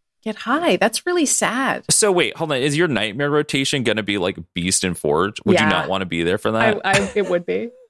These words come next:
Speaker 1: Literally, it would be. I don't wanna be there for that.
Speaker 2: <laughs>
Speaker 1: See, the thing about it is that when I get high, I get overwhelmed easily.
Speaker 2: Oh, I don't.
Speaker 1: And so I need to chill, and I need to, like, not get paranoid and not be, like, told a bunch of information. Like,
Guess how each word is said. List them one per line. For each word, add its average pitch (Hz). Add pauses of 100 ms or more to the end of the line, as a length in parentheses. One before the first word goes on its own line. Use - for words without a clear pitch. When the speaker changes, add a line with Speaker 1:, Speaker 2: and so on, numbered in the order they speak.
Speaker 1:
Literally, 226
it 240
would 233
be. -
I 269
don't 311
wanna 415
be 392
there 440
for 415
that. - (100)
Speaker 2:
<laughs> 453
Speaker 1:
See, 359
the 339
thing 349
about 403
it 359
is 330
that 233
when 226
I 208
get 254
high, 214
I 214
get 196
overwhelmed 180
easily. 294
Speaker 2:
Oh, 131
I -
don't. 73
Speaker 1:
And 220
so 247
I 226
need 262
to 269
chill, 170
and 196
I 202
need 220
to, 233
like, 185 (400)
not 180
get -
paranoid 262
and 196
not 175
be, 185
like, 170
told 180
a -
bunch 175
of 170
information. 269
Like, 226